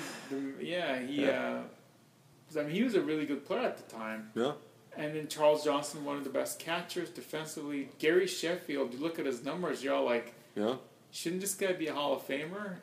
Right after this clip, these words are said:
Speaker 1: You know, and
Speaker 2: That's
Speaker 1: it's
Speaker 2: never
Speaker 1: like,
Speaker 2: talked about.
Speaker 1: yeah.
Speaker 2: I mean, the
Speaker 1: Uh,
Speaker 2: juicing thing's a big
Speaker 1: Yeah.
Speaker 2: fa-, like Piazza, right?
Speaker 1: But that's the funny thing, like, they're never proven to have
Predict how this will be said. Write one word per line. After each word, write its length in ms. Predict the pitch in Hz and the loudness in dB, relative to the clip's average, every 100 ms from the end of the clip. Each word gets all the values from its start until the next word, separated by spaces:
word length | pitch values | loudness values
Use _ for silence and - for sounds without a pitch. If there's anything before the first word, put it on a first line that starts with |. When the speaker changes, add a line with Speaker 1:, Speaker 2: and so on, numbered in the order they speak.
| 151 | -8
Speaker 1:
You 120 | 139 | -6
know, 120 | 147 | -2
and 100 | 143 | 0
Speaker 2:
That's 140 | 123 - | 0 2
Speaker 1:
it's 80 | 113 | 8
Speaker 2:
never 200 | 110 117 | 10 8
Speaker 1:
like, 80 | 117 | 10
Speaker 2:
talked 320 | 123 147 - | 8 8 4
about. 340 | 123 98 82 80 - - | 6 6 6 2 -8 -8
Speaker 1:
yeah. 60 | |
Speaker 2:
I 0 | |
mean, 320 | 98 98 95 - - | -2 -2 -2 -8 4
the 80 | 107 | 4
Speaker 1:
Uh, 20 | |
Speaker 2:
juicing 520 | 101 127 151 - 110 | 10 10 10 6 4
thing's 260 | 107 104 104 | 4 4 4
a 40 | |
big 300 | 98 104 101 - - | 6 6 6 -2 -4
Speaker 1:
Yeah. 300 | 147 110 104 | 4 4 6
Speaker 2:
fa-, 40 | |
like 220 | 110 - | 4 4
Piazza, 560 | - 107 120 131 - 87 | 6 8 8 4 2 2
right? 260 | 98 107 - - - | 4 2 -2 -14 -2
Speaker 1:
But 300 | 170 196 190 | 6 6 8
that's 240 | 180 185 - | 4 2 -4
the 60 | |
funny 220 | - 233 | 0 0
thing, 240 | 214 220 175 | 0 -2 0
like, 240 | 135 120 | -2 0
they're 200 | 156 156 | 4 4
never 240 | 160 196 196 | 4 0 -2
proven 580 | - - 170 170 143 123 | -6 -6 -4 -2 -4 -6
to 100 | 131 | -6
have 120 | 120 | -8